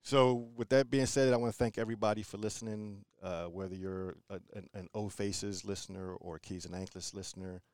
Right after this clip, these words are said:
You know, we thank you all 'cause we know y'all don't have to listen. I mean, so I appreciate every one of my listeners who takes time out of their day to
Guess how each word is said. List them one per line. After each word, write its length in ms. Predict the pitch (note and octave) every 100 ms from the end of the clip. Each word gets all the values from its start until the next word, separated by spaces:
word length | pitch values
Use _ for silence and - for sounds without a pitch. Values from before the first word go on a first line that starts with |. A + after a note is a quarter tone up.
| _ _ _ _
You 60 | F#2+
know, 420 | F2+ F2 E2+ F2+ F#2 _ _ _ _ _ _ G2
we 80 |
thank 300 | F2 G#2 F#2+
you 140 | F#2 F#2
all 240 | G2 G2
'cause 160 | G2 F2+
we 140 | F#2
know 120 | G2
y'all 180 | G2 G2+
don't 200 | A2 G2+
have 200 | F2+ A2 -
to 60 |
listen. 320 | G2 G#2+ - - - _ F2
I 40 |
mean, 240 | E2+ F2+
so 180 | F2 E2
I 120 | F#2
appreciate 760 | G2 - A2 F#2+ - F#2 F2 - _ F#2+
every 180 | F#2+
one 160 | F#2+ F#2
of 60 | F2+
my 120 | F2
listeners 600 | F2 E2+ - E2+ E2+ - F#2+
who 120 | F2+ E2 D#2+ D#2+ _ _ _ -
takes 200 | F#2 -
time 260 | F#2+ F2
out 120 | F2+
of 60 | F2
their 100 | F2
day 360 | E2 F2+ F2+ F2
to 240 | E2+ D#2+